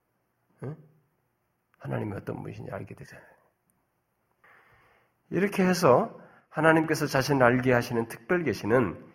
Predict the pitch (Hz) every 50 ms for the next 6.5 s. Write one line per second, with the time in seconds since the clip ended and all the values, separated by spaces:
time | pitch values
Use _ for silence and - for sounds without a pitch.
0 | _ _ _ _ _ _ _ _ - - 113 110 131 151 156 214 285 - - -
1 | - _ _ _ _ _ _ _ _ _ _ _ _ _ _ _ _ _ _ _
2 | _ _ _ _ _ _ - - 139 151 156 151 151 147 147 151 - - - _
3 | _ _ _ _ _ - - 120 139 131 127 127 127 127 - - - - 127 113
4 | 110 107 - 113 117 131 131 127 123 120 117 - 127 120 110 107 - 120 113 110
5 | 92 71 107 107 110 - - - - - - - 107 104 104 101 107 110 104 110
6 | 131 135 117 101 - - 120 139 180 240